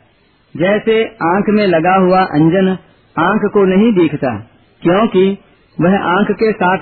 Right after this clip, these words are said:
एक हो जाता है। ऐसे ही दैवी संपत्ति के साथ अभिन्नता होने पर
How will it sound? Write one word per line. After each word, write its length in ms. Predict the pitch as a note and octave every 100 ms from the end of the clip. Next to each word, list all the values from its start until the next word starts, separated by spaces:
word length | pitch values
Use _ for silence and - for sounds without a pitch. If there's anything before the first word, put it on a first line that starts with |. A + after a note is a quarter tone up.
| G3 -
एक 180 | G3+
हो 180 | G3+ D3+
जाता 420 | C#3 C3+ D3 C3+
है। 60 | A2+ A2 _ _ _ _ -
ऐसे 280 | D#3+ F3+ A3
ही 400 | A3+ F3 F3 G#3 _ _ -
दैवी 340 | D3 F3 G3 A#3+
संपत्ति 600 | G#3 F#3+ F#3+ G3 - G#3+
के 180 | G#3+ G3
साथ 440 | E3 D3+ D#3 F3+ - _ _ D3
अभिन्नता 600 | D#3 G#3 G#3+ G#3 F#3+ F#3
होने 340 | D#3+ D#3+ F#3
पर 240 | E3+ D#3+